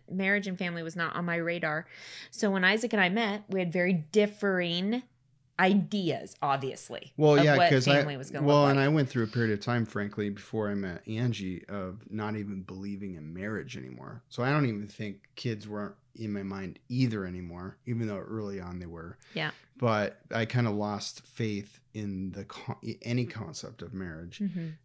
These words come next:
Speaker 2: And it was only the beauty of Angie that made me believe in marriage. Even
Speaker 1: That's really
Speaker 2: before
Speaker 1: sweet.
Speaker 2: I was a believer, actually.
Speaker 1: Yeah.
Speaker 2: Which is interesting.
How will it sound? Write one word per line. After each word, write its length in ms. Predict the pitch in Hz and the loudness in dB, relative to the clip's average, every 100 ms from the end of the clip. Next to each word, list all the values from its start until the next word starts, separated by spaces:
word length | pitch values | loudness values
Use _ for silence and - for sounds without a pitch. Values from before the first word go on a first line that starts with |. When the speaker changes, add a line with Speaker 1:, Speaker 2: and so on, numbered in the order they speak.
| 120 | -4
Speaker 2:
And 540 | 117 110 101 101 - - | -2 -2 -4 -6 -10 -4
it 100 | 123 | -2
was 160 | 110 - | -2 -4
only 520 | 127 120 113 104 98 _ _ _ _ - | -4 -2 -2 -4 -8 _ _ _ _ -10
the 120 | 113 | -8
beauty 640 | 104 110 110 107 101 92 _ _ - | -6 -2 0 0 -4 -8 _ _ -12
of 440 | 104 92 82 - _ - | -10 -8 -12 -18 _ -6
Angie 540 | 143 151 107 92 101 - _ - | -2 0 -2 -6 -10 -16 _ -8
that 120 | 107 | -6
made 160 | 107 | -4
me 80 | 101 | -6
believe 500 | 101 107 107 104 104 - - - _ _ _ _ _ _ _ | -6 -6 -6 -6 -6 -12 -20 -20 _ _ _ _ _ _ _
in 200 | - 104 | -10 -8
marriage. 440 | 92 87 139 - - _ _ _ _ _ _ | -8 -10 -14 -18 -20 _ _ _ _ _ _
Even 180 | 123 123 | -2 2
Speaker 1:
That's 100 | 123 | 2
really 200 | 107 - | 2 0
Speaker 2:
before 200 | 117 113 107 | 2 0 0
Speaker 1:
sweet. 260 | - - _ - | -6 -12 _ -8
Speaker 2:
I 60 | 113 | -6
was 160 | 101 92 | -4 -8
a 40 | |
believer, 480 | 101 104 156 117 85 | -8 -6 -6 -6 -12
actually. 400 | 104 - 139 - _ _ - | -14 -18 -18 -20 _ _ -14
Speaker 1:
Yeah. 300 | 175 170 160 | -10 -6 -4
Speaker 2:
Which 160 | 117 104 | -4 -4
is 80 | |
interesting. 480 | 113 104 104 107 113 | -6 -6 -8 -14 -16